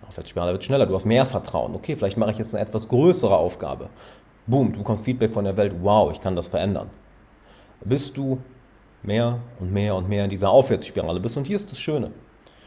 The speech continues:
Warum du dich dafür nicht pushen brauchst, nicht zwingen brauchst, keine Willenskraft brauchst. Du wirst genau nur die positiven Veränderungen sehen, für die du gerade bereit bist. Ja, deshalb ist es, es ist,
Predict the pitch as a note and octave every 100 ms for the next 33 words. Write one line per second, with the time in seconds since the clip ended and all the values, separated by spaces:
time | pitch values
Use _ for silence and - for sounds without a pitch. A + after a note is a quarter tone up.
0 | - - - _ - G#2+ B2 B2+ A#2 A#2
1 | B2+ A2+ A2 - F#3 - B2 G#2+ - -
2 | G2 - - C3 C#3+ F#2+ F2 - G2+ G2
3 | A#2+ C3+ - - D#2+ - C#2 - - -
4 | _ - _ - - - - - G2+ A2+
5 | B2 E3 D#3+ - - A2 A#2 C3 D3 D#3
6 | B2 B2 E3+ G#3+ G3+ B2 E3+ E3+ D3+ D3
7 | C#3+ B2+ A#2+ B2 A#2+ G#2+ G2+ G2+ F#2+ G#2
8 | G#2 G#2+ G#2 G#2 G#2 G2 F#2+ F#2+ F2+ F2
9 | G2 A2 - G#2+ - - _ _ _ _
10 | _ _ _ _ _ _ _ _ _ _
11 | _ - F2+ G#2 A2 G2+ G2+ G#2 - -
12 | - - _ - - F3 -